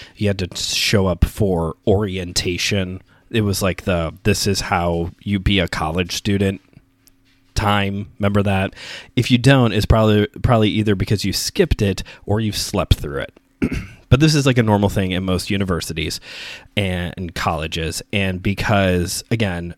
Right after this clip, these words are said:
trying to shift the show to be a little bit more leaning into the academics gimmick,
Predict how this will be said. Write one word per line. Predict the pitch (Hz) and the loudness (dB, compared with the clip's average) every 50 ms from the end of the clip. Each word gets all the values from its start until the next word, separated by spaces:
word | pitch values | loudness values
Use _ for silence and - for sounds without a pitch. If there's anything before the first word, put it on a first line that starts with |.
| _ - | _ -8
trying | - 127 117 113 117 113 110 110 101 | -4 -2 -2 0 0 0 0 -2 -2
to | - - 110 98 95 92 92 90 87 - - - - - _ _ | -2 -2 -2 0 0 0 0 -2 -4 -6 -10 -20 -20 -20 _ _
shift | - - - - - - - - 131 123 - - - - - | -12 -10 -6 -6 -4 -2 0 0 0 0 0 -2 -8 -10 -2
the | 113 117 101 | 0 0 2
show | - - - - 110 101 101 101 98 98 98 92 | 2 0 0 0 2 2 2 2 2 2 2 0
to | - - | -2 -2
be | 98 104 101 | -2 0 0
a | 95 95 | 0 0
little | 95 101 101 101 98 | 0 0 0 0 2
bit | 101 104 - - | 2 0 0 -2
more | 101 101 101 98 95 92 90 87 87 85 85 82 82 - - _ _ _ - - | -4 -4 -2 -2 0 0 0 0 0 0 -2 -2 -4 -6 -10 _ _ _ 0 4
leaning | 127 127 120 117 110 110 | 4 4 6 4 2 0
into | 110 107 101 95 - 107 | 0 0 0 -2 -4 -4
the | 98 95 92 - - | -2 -4 -4 -4 -4
academics | 95 90 - - 90 82 87 85 82 78 71 - - - - - - 98 | -6 -4 -4 -8 -6 -6 -6 -6 -6 -8 -10 -10 -10 -10 -10 -10 -12 -8
gimmick, | 98 92 82 69 76 78 80 - - | -6 -6 -6 -4 -6 -10 -10 -10 -14